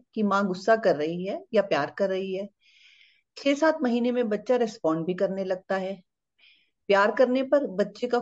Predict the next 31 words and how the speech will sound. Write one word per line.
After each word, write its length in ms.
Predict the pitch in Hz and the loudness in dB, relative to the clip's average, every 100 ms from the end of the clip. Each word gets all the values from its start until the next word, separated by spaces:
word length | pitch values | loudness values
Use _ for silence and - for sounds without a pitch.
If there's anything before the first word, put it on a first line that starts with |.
| - | -2
खुश 320 | - 302 - | -2 -2 0
होकर 280 | 175 175 170 - | 0 0 -6 -4
खिलखिलाकर 840 | 220 202 - 220 208 233 262 254 | -2 -2 -4 -2 2 4 4 0
हंसना 420 | 180 160 - 135 - _ 185 | 0 -6 -8 -10 -12 _ 2
और 240 | 156 - 202 | 2 2 -6
गुस्सा 380 | 196 208 294 285 | -6 -2 0 2
करने 300 | 247 175 170 | 0 0 -4
पर 240 | 170 165 - _ _ _ 233 | -4 -6 -8 _ _ _ 4
होंठ 200 | 254 285 | 4 4
बाहर 280 | 202 196 190 | 0 0 -2
निकालकर 540 | 180 170 151 147 214 | -4 -2 -4 -2 0
रो 160 | 220 208 | 4 4
देना 360 | 165 143 156 - _ | 2 -4 -8 -14 _
पेरेंट्स 360 | 196 226 220 - | 2 2 0 0
को 120 | 214 | 0
रोमांच 460 | 185 180 185 214 214 | 2 2 2 2 -2
से 120 | 208 | -4
भर 180 | 170 135 | -4 -4
देता 320 | 135 - 151 | -6 -6 -8
है। 180 | 151 170 _ _ _ _ _ _ _ _ | -8 -14 _ _ _ _ _ _ _ _
पर 240 | 190 160 143 - _ _ _ _ - | 4 4 2 -12 _ _ _ _ -8
यह 220 | 180 170 196 | -2 0 0
जिद 160 | 220 | -4
करना 320 | - 220 214 262 - 180 | 0 0 2 -2 -6 -4
बच्चे 340 | 185 - 208 | -4 -4 -4
का 120 | 202 185 - | -2 -4 0
कब 140 | 226 | 0
शुरू 280 | 214 254 254 | 0 -2 0
होता 280 | 247 247 254 | 0 0 0
है 220 | 254 285 - | -2 -6 -6
और 80 | 208 | -6